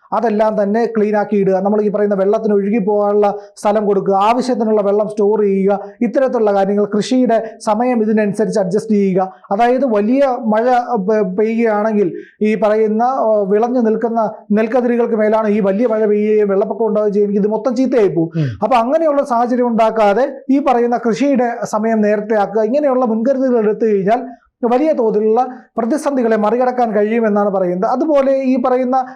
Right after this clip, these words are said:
Speaker 1: ആ, ബോ-, സെപ്റ്റംബർ, ഒക്ടോബർ സമയത്ത് മഴ കൂടിക്കഴിഞ്ഞാൽ എന്ത് സംഭവിക്കുമെന്ന് പറഞ്ഞാൽ റബ്ബറിന്റെ പാലുൽപാദനത്തെ ഇത് ഗണ്യമായി ബാധിക്കും. കാരണം ആ സമയത്ത്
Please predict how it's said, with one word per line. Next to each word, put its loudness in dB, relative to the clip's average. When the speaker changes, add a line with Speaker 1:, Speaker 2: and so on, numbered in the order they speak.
Speaker 1:
ആ, 2
ബോ-, 0
സെപ്റ്റംബർ, -2
ഒക്ടോബർ 0
സമയത്ത് -2
മഴ -2
കൂടിക്കഴിഞ്ഞാൽ 0
എന്ത് 0
സംഭവിക്കുമെന്ന് 0
പറഞ്ഞാൽ 0
റബ്ബറിന്റെ 0
പാലുൽപാദനത്തെ 0
ഇത് 0
ഗണ്യമായി 0
ബാധിക്കും. -2
കാരണം -2
ആ 0
സമയത്ത് 0